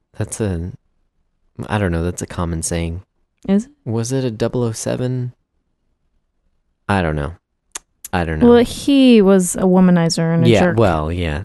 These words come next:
Speaker 1: Mm-hmm. That's true. Was. <laughs> As if he was a real person.
Speaker 2: It's true. But I assume the movie that you're talking about is, like, in the past.
Speaker 1: Yeah, that's true.
Speaker 2: So,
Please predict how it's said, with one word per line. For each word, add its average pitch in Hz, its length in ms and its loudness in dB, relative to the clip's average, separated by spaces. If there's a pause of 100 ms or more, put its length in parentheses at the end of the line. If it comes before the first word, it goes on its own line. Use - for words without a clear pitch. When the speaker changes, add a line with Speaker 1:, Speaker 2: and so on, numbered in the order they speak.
Speaker 1:
Mm-hmm. 101 280 -4 (380)
That's 90 240 -4
true. 85 360 -4 (640)
Was. 95 560 0 (260)
<laughs> - 1160 -14
As 95 160 -6
if 90 120 -6
he 95 100 -4
was 85 160 -4
a 82 80 -4
real 85 180 -2
person. 87 640 -4
Speaker 2:
It's - 160 -6
true. - 480 -6 (1600)
But 208 100 4
I 202 60 6
assume 196 400 4
the 180 80 4
movie 170 280 2
that 156 120 0
you're 156 140 -2
talking - 360 -4
about - 300 -4
is, - 340 -10
like, - 280 -6 (100)
in - 100 -2
the - 80 -6
past. - 540 -12 (160)
Speaker 1:
Yeah, 76 240 -4 (140)
that's 101 180 -4
true. 143 180 0
Speaker 2:
So, - 400 -8